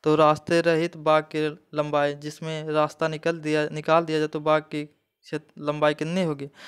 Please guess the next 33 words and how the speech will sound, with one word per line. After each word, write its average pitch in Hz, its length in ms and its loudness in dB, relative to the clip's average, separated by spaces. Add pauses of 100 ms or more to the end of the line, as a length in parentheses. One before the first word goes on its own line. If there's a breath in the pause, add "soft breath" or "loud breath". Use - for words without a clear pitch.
(200 loud breath)
तो 151 80 0
पच्चीस, 185 560 2 (1400 soft breath)
पच्चीस, 180 440 -2 (600)
और 151 220 2
इधर 165 220 4
देखिए 160 340 0
दो, 151 500 4 (760 loud breath)
दो 165 140 6
मीटर 175 240 2
चौड़ा, 175 280 4
दो 170 200 2
इधर 170 220 4
की 202 160 0
लंबाई, 196 500 4 (220)
दो 151 120 0
इधर 165 260 2
की 185 120 -4
लंबाई 170 320 0
कम 190 180 0
हो 185 120 0
जाएगी, 175 260 2
तो 160 140 -18
पच्चीस 202 400 -2
में 156 140 -12
से 160 140 -6
चार 175 340 0
घटाएंगे, 180 560 0
इक्कीस 151 440 -2
मीटर। 139 400 -6 (760 soft breath)
इसी 160 260 0
प्रकार 160 380 4
रास्ता 156 400 4
रहित 170 420 0